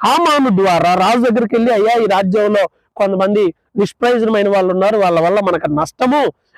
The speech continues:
మరి ఏం చేద్దాం వాళ్ళంటే, ఇదిగో ఉంగరం నీ ఇష్టం, నువ్వేమైనా చేయని" రాజు ఫుల్ పవర్ ఇచ్చాడు. ఏం చేశాడంటే, ఇక అందరినీ, యూదులందరూ చంపబడాలి రాజ్యంలో,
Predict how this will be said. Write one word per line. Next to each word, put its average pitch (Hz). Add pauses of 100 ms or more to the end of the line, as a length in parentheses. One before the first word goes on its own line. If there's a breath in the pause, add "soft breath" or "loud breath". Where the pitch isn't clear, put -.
మరి 190
ఏం 254
చేద్దాం 254
వాళ్ళంటే, 220
ఇదిగో 240
ఉంగరం 254
నీ 254
ఇష్టం, 254 (280)
నువ్వేమైనా 269
చేయని" 226 (320 loud breath)
రాజు 220
ఫుల్ 269
పవర్ 226
ఇచ్చాడు. 151 (260 loud breath)
ఏం 262
చేశాడంటే, 180 (300)
ఇక 185
అందరినీ, 254
యూదులందరూ 247
చంపబడాలి 202
రాజ్యంలో, 170